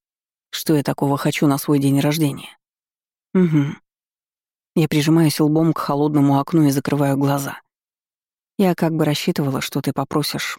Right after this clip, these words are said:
носки. Он издал хрипловатый смешок. Боже, как же ужасно испытывать любовь к брату своего умершего жениха. Просто кошмар.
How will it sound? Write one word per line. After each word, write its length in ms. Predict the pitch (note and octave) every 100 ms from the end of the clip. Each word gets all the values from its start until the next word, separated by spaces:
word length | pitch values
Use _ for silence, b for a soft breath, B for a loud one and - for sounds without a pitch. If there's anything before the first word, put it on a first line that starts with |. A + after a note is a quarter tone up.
| _ -
носки. 420 | D3 - - G3 _ _ _ _ _ _ _ _ _ _ _ _ _ -
Он 180 | F#3+ G3+
издал 280 | G3 G#3 G3
хрипловатый 600 | F3 - E3 E3 E3 C#3+
смешок. 600 | - D3+ - C3+ - _ _ _ _ _ -
Боже, 400 | E3+ E3 D#3 D3
как 240 | F#3+ F#3
же 120 | E3+
ужасно 440 | D#3 E3 E3+ - -
испытывать 440 | - - D3+ C#3
любовь 300 | C3+ C#3+ D#3
к 120 | D3
брату 320 | - D3+ D#3+ C#3
своего 380 | - C#3 D3
умершего 520 | C#3+ C#3+ D3 - C#3 C3+
жениха. 480 | C#3 D3 - - - _ _ _ -
Просто 340 | F3+ - -
кошмар. 600 | - C#3 - - - -